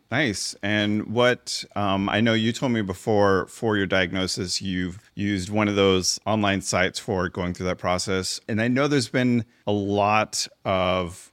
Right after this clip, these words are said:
kinda, I, I hear questions from people like, "Are they legit?" There's been articles that kind of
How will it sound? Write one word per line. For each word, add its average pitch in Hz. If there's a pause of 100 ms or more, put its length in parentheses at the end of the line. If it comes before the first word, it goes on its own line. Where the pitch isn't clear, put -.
kinda, 127
I, 151
I 147
hear 147
questions 120
from 101
people 104
like, 92
"Are 117
they 110
legit?" 110
There's 101
been 101
articles 95
that 90
kind 92
of 90